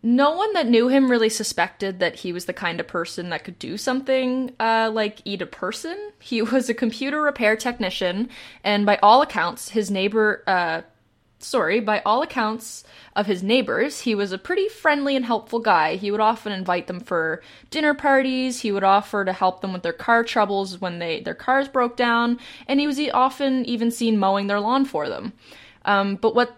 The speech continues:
they didn't know about him is that there was a darker side to him that no one knew, um, that he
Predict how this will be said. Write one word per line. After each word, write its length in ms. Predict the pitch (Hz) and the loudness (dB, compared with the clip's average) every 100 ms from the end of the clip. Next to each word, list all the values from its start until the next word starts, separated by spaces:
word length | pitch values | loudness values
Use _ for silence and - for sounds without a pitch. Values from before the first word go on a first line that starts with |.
| _ | _
they 160 | 233 220 | 2 2
didn't 280 | 214 320 254 | 2 0 2
know 200 | 220 185 | 4 4
about 260 | 180 160 | 4 0
him 240 | 160 190 226 | 0 0 -2
is 180 | 190 180 | -4 0
that 380 | 190 185 170 - | 4 4 2 -4
there 220 | 208 202 | -2 0
was 320 | 196 196 185 - | 0 -2 -6 -6
a 100 | 196 | -4
darker 420 | 175 202 220 254 | 4 4 4 0
side 340 | 247 202 185 | 2 2 2
to 60 | 190 | 0
him 240 | 190 185 | -2 -2
that 100 | 180 | -4
no 200 | 175 185 | -4 -2
one 280 | 180 175 175 | -2 -4 0
knew, 460 | 220 254 180 240 - - _ _ | 2 4 2 -2 -8 -20 _ _
um, 480 | 190 190 185 180 175 - | -2 0 -2 -4 -8 -4
that 160 | 180 | -4
he 600 | 175 - 196 190 185 - | -4 -8 -6 -4 -4 -6